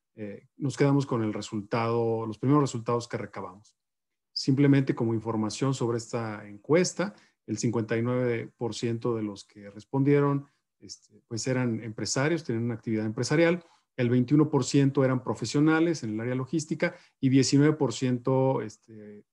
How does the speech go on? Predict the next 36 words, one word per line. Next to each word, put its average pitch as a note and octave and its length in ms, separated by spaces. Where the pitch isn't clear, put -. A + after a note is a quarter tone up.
pues A2 220
eran B2+ 300
académicos. G2 560
Eh, C3 240
¿en C#3+ 80
dónde G#3+ 220
se - 100
ubicaban E3 460
ellos? F#3+ 500
Bueno, A#2+ 220
el A2+ 80
cuarenta A2+ 300
y - 20
cuatro C#3+ 340
por A#2 140
ciento F3 500
en C3 100
el A#2+ 100
norte B2+ 260
de A#2 80
nuestro A2+ 320
país, F#3+ 400
el A#2+ 140
treinta B2 240
y B2 80
uno C3 160
por A#2+ 120
ciento B2+ 280
en D3 80
el D3 80
centro F#3 420
y C#3+ 80
el A2 80
veinticinco B2 480
por A2 140
ciento A#2 540